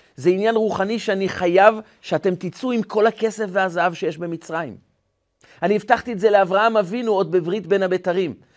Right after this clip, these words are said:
"ואחריכן יצאו ברכוש גדול." זה לא רק כדי להפוך אתכם לעשירים. יש לי עניין שכל הכסף והזהב ששימש לטומאה, לעבודה זרה, שעזר לאויבים המצריים, שזה יצא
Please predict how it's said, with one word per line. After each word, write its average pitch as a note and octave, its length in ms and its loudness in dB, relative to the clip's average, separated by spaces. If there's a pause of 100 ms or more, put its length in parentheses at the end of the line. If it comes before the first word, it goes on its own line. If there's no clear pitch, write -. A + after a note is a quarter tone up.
(120)
"ואחריכן F#3+ 760 0 (340)
יצאו G#3+ 760 2
ברכוש G3 560 4
גדול." E3 400 2 (600)
זה G3 120 2
לא B3+ 60 8
רק C#4 140 8
כדי G3+ 220 2
להפוך F#3 380 4
אתכם F#3 380 -4
לעשירים. D3+ 760 -2 (600)
יש F#3+ 240 -2
לי F3+ 180 -6
עניין E3+ 340 -4
שכל C3+ 320 -6
הכסף F3 400 -10
והזהב B2+ 520 -2 (260)
ששימש D3+ 600 -8
לטומאה, D3 480 -6 (240)
לעבודה C#3 440 2
זרה, C#3 280 -2 (380)
שעזר E3+ 420 2
לאויבים F3+ 720 2 (160)
המצריים, E3+ 840 -2 (360)
שזה C#3 320 4
יצא C#4 420 8